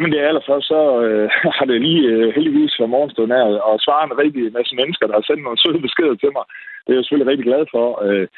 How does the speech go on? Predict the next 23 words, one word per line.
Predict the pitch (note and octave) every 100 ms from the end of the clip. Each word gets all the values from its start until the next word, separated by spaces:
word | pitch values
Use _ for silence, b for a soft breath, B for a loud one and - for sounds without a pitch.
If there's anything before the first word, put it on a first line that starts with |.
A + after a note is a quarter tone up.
| B -
men | B2
så | D3
er | D3+
det | C#3
selvfølgelig, | - D#3 C3+
vi | C#3+
er | C#3
jo | C3
alle | B2+ C3+
i | B2+
gang | C3+
med | B2
at | -
kigge | A2+ B2+
fremad, | C3+ A#2 A#2+ B2 G#2
øh, | G2+ - B _ _ A#2
og | A#2
man | A#2+
kan | A2+
sige, | - D3+ C3+
det | C3
er | A#2+
et | A2+